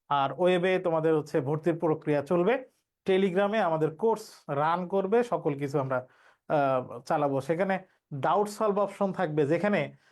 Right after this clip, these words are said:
তুমি পড়ার পরে, ক্লাস করার পরে বোঝো নাই, প্রশ্ন করতে পারো নাই, ধরো একদিন একটা ক্লাস মিস করছো জুমে, আমরা তো লাইভ ক্লাসের রেকর্ড ক্লাস দেব,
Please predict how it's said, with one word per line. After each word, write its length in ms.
তুমি 220
পড়ার 280
পরে, 300
ক্লাস 360
করার 280
পরে 220
বোঝো 360
নাই, 280
প্রশ্ন 320
করতে 260
পারো 200
নাই, 160
ধরো 240
একদিন 300
একটা 180
ক্লাস 260
মিস 240
করছো 320
জুমে, 280
আমরা 240
তো 220
লাইভ 320
ক্লাসের 420
রেকর্ড 400
ক্লাস 220
দেব, 240